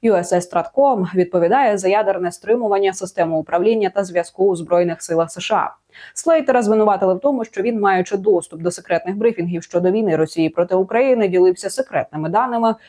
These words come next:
через платформу обміну повідомленнями на іноземному сайті для онлайн-знайомств. Співрозмовниця регулярно просила Слейтера надати їй конфіденційні, непублічні секретні дані та називала Слейтера "любим Дейвом" та її таємним агентом.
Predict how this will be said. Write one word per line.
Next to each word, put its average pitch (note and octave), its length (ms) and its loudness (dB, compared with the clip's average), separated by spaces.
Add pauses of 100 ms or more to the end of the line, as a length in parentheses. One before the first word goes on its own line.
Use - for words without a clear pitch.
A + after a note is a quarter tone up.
через C#4+ 320 0
платформу A3+ 640 0
обміну F#3+ 300 0
повідомленнями G3 680 -4
на G#3 100 -6
іноземному F#3 640 -6
сайті E3+ 360 -2
для F#3 180 0
онлайн-знайомств. D#3+ 920 -2 (440)
Співрозмовниця D#4+ 800 2
регулярно F#3+ 480 2
просила B3 380 0
Слейтера A#3 420 0
надати E3+ 400 -2
їй G#3 220 -2
конфіденційні, G3 840 -2
непублічні G#3 640 -2
секретні F3+ 440 -4
дані B3 400 -2 (260)
та D4 120 0
називала G3+ 480 2
Слейтера A#3+ 600 0 (220)
"любим G#3 360 2
Дейвом" D3 500 0 (240)
та G#3 120 -2
її E3 520 -2
таємним D#3+ 540 -2
агентом. C#3+ 460 -8